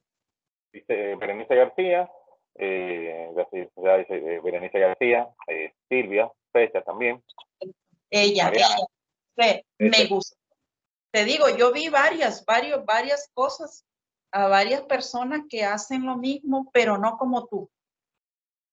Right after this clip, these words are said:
Speaker 2: No como tú. Yo analicé a toditos y yo dije, "No, me voy por Deina". Porque
Speaker 1: Muchas gracias. O sea.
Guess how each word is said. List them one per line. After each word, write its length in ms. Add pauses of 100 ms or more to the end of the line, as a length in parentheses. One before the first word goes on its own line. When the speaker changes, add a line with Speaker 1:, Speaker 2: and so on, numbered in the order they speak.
Speaker 2:
No 300
como 280
tú. 160
Yo 160 (300)
analicé 420
a 120
toditos 580
y 80
yo 140
dije, 240
"No, 180
me 140
voy 260
por 180
Deina". 440 (1500)
Porque 300
Speaker 1:
Muchas 160
gracias. 260 (840)
O 160
sea. 200